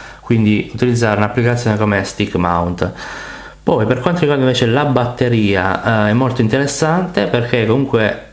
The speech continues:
è un, ha una capacità di duemilatrecento milliampere, però devo dire la verità, eh, si comporta veramente molto bene. Eh, io sono sette, otto, anzi nove giorni che utilizzo intensamente il Nexus cinque, ho notato che una dozzina di ore giornaliere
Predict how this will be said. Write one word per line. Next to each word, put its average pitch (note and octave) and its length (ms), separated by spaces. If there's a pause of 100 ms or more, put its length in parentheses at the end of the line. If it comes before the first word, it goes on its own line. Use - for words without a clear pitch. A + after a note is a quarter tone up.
(360)
è B2+ 140
un, A2+ 120
ha B2 140
una A2+ 120
capacità A#2 380
di B2+ 60
duemilatrecento A2 640
milliampere, F#2+ 600
però C#3+ 440 (200)
devo C3+ 200
dire C3+ 160
la B2 80
verità, B2+ 680
eh, G#2 40
si C3+ 140
comporta A#2+ 300
veramente B2+ 260
molto A2 320
bene. F2 520 (300)
Eh, G2+ 320
io C#3 160
sono A2+ 240
sette, C#3 360
otto, A#2+ 360
anzi G#2 300
nove A#2 300
giorni G2 360
che G2+ 60
utilizzo G2+ 720
intensamente G#2+ 720
il G2 80
Nexus A2 420
cinque, C#3 580 (300)
ho - 80
notato A#2+ 480
che A2+ 160
una G#2+ 200
dozzina A#2+ 480
di A#2+ 120
ore G#2+ 480 (120)
giornaliere G#2+ 720